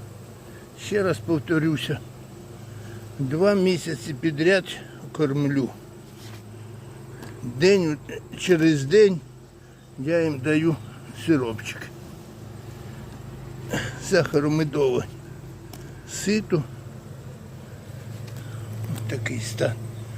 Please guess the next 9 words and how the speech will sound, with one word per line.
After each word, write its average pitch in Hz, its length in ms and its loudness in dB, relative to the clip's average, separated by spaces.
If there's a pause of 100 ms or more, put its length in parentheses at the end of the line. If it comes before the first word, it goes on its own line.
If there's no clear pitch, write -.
(240)
Достаємо 139 720 0
щас - 420 -8
третю. 180 560 0 (2250)
Тут, 135 200 -8
мабуть, 131 420 -6
уже - 160 -6 (1080)
чуть - 340 -8
легше. 180 560 2 (1300)
Розпліт 147 840 0